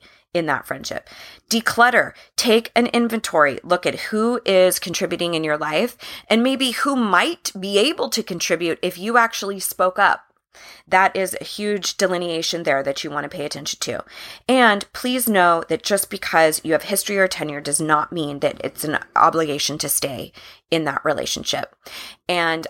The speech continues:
I will, uh, if you think that it's a situation where you need to have a sit down, have a listen to The Great Friendship Breakup, because that one talks a little bit about navigating if you know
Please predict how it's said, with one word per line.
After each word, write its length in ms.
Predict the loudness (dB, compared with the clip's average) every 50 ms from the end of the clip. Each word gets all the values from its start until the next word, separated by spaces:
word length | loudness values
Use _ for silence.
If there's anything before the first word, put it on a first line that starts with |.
| 0 2
I 160 | 4 4 2
will, 500 | 2 2 4 6 6 6 4 2 0 -2 0
uh, 200 | 2 2 2 2 2 4
if 240 | 4 4 4 4 2
you 100 | -2 -4
think 260 | -4 -4 -6 -2 0
that 120 | 0 0
it's 120 | 0 -2 -4
a 60 | -4
situation 520 | -4 -4 -6 -6 -6 -4 -4 -4 -4 -6
where 80 | -6 -8
you 100 | -8 -8
need 140 | -10 -10 -10
to 80 | -8
have 120 | -8 -8 -6
a 40 | -6
sit 260 | -4 -4 -4 -4 -2
down, 340 | 0 2 4 4 4 2 0 -6 -16 -20 -20 -16 -8
have 280 | 0 4 4 4 4 4
a 40 |
listen 360 | 2 0 -2 -2 -2 -4 -4 -4
to 160 | -4 -2 -2
The 80 | -2
Great 260 | 0 0 0 -2 0 -2
Friendship 400 | -2 -2 0 0 -2 -4 -2 -2
Breakup, 420 | -2 -2 0 0 0 0 0 -2
because 340 | -6 -10 -4 -4 -4 -4 -4
that 360 | -6 -4 0 2 4 4 2
one 140 | 0 -4 -6
talks 300 | -4 -2 -2 -2 -2 -4
a 40 | -6
little 220 | -6 -6 -8 -4
bit 140 | -2 -2 -2
about 460 | -2 -2 -4 -4 -4 -6 -6 -8 -10 _ _
navigating 840 | -4 0 2 2 2 2 0 -2 -4 -4 -4 -4 -6 -8 -8 -8 -8
if 180 | -10 -10 -8
you 120 | -8 -8 -8
know 680 | -6 -4 0 2 6 6 6 6 6 4 2 0 -2